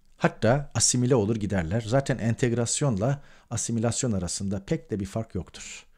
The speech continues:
Dikkatli düşünürseniz arada pek bir fark olmadığını da görürsünüz. Diyeyim, cumartesi günü ekonomik buhranla ilgili özel bir yayın yapacağım. Ve böylelikle bu hafta üçlemesini bitirmiş olacağız.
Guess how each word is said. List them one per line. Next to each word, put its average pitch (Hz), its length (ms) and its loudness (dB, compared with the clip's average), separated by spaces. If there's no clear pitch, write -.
Dikkatli 107 400 -4
düşünürseniz 104 680 -2
arada 101 280 -2
pek - 220 -4
bir 104 40 -4
fark 98 300 -8
olmadığını 95 440 0
da 113 60 4
görürsünüz. 87 720 -4
Diyeyim, 175 480 12
cumartesi 165 540 6
günü 143 300 10
ekonomik 156 440 6
buhranla 123 580 6
ilgili 101 440 0
özel 104 320 4
bir 95 60 0
yayın 95 220 4
yapacağım. 135 500 2
Ve 117 160 4
böylelikle 117 480 4
bu 113 100 4
hafta 135 520 0
üçlemesini 113 720 0
bitirmiş 95 360 -4
olacağız. 107 480 0